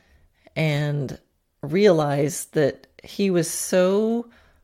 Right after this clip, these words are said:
underrun in his heels that the back part of his coffin bone actually sat lower than the toe part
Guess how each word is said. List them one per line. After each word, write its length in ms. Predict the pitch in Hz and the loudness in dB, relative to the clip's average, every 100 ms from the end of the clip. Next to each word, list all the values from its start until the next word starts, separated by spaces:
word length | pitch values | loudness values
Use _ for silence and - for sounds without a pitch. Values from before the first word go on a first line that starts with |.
| _ _ 175 | _ _ -2
underrun 640 | 185 190 180 160 160 160 | 0 -2 -4 -2 -2 -2
in 100 | 156 | -4
his 180 | 147 - | -6 -6
heels 680 | 180 175 - 131 - - _ _ _ _ _ _ _ - _ _ - | -4 -2 -2 -6 -10 -16 _ _ _ _ _ _ _ -20 _ _ -12
that 640 | 147 147 165 160 - - - | -8 -2 0 0 -4 -8 -12
the 360 | 185 143 139 - _ _ - | -4 -2 -2 -8 _ _ -6
back 380 | 254 277 - | -4 -6 -10
part 320 | - 294 277 277 | -8 -4 -2 -2
of 100 | 220 | -2
his 180 | 226 | -4
coffin 480 | - - 220 - 180 | -6 -10 -8 -6 -6
bone 420 | 147 139 160 160 - _ _ - | -4 -6 -8 -10 -14 _ _ -12
actually 440 | 151 165 - 185 185 | -8 -8 -6 -6 -6
sat 500 | - 160 151 - _ | -6 -6 -6 -8 _
lower 760 | 147 151 170 165 139 143 147 175 _ | -10 -6 -4 -4 -4 -6 -8 -12 _
than 480 | 165 160 143 139 - _ - | -10 -8 -8 -10 -14 _ -8
the 280 | 147 135 123 - | -6 -6 -8 -16
toe 300 | - 160 156 | -8 -4 -4
part 460 | - - - - | -6 -8 -8 -10